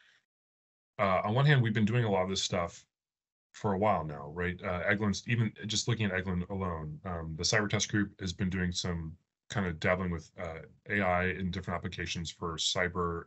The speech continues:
and, um, uh, like, uh, some of their, those different test programs, right? The Air, the Munitions Directorate has a,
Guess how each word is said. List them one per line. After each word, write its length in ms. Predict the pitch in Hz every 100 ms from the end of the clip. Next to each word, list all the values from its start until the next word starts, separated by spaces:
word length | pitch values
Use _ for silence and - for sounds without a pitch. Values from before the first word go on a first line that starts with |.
| 90
and, 320 | 85 80 78 87
um, 260 | 80 76 76 - _ - - _ _ - - _ -
uh, 60 | 90
like, 200 | 80 - -
uh, 300 | 85 80 - - _ _ _ _ _ _
some 240 | - 104
of 100 | 92 87 - 92
their, 180 | 98 92
those 240 | 95 92
different 280 | - 90 95
test 220 | 92 87
programs, 520 | 90 82 80 78 78 - - - - - _ -
right? 180 | 98 82
The 180 | 90 -
Air, 160 | 104 101
the 160 | - 95
Munitions 460 | 92 98 110 113 101
Directorate 520 | 104 95 - 101 87
has 360 | - 92 90 -
a, 300 | 95 85 82